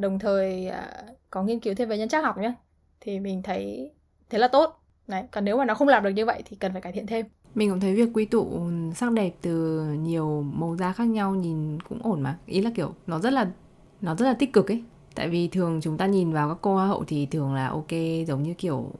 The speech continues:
Speaker 2: người da trắng rồi tóc bồng bềnh chẳng hạn, như thế, tóc dài bồng bềnh.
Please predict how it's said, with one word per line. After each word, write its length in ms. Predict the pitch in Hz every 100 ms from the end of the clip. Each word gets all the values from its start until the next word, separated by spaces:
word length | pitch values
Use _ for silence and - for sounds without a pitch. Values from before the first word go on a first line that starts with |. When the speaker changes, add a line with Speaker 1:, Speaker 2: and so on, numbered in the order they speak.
| - -
Speaker 2:
người 600 | 160 151 143 143 135 131
da 140 | 147 165
trắng 320 | - 135 143
rồi 140 | 214 190
tóc 160 | 208 233
bồng 220 | 175 170
bềnh 260 | 175 165
chẳng 100 | 147
hạn, 160 | 143 151
như 80 | 165
thế, 100 | 156
tóc 120 | 170
dài 180 | 190 151
bồng 220 | 147 143
bềnh. 160 | 143